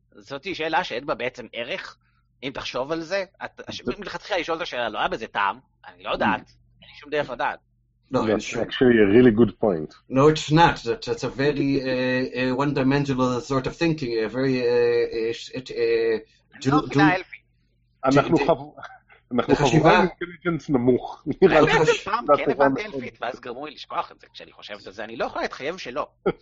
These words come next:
Speaker 3: לא, זאת חשיבה, ד-, נכון, את לא יכולה להתחייב, אבל
Speaker 1: כן.
Speaker 3: יכולת לצפות בכל מיני פעולות של קסמי שכחה,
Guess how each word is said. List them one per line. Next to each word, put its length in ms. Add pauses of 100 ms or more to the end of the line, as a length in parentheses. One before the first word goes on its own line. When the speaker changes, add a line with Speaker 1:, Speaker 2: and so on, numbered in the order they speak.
(360)
Speaker 3:
לא, 120
זאת 180
חשיבה, 560 (100)
ד-, 180
נכון, 340
את 60
לא 60
יכולה 140
להתחייב, 480 (380)
אבל 460
Speaker 1:
כן. 60
Speaker 3:
יכולת 380 (100)
לצפות 800
בכל 540
מיני 180
פעולות 420
של 180
קסמי 340
שכחה, 480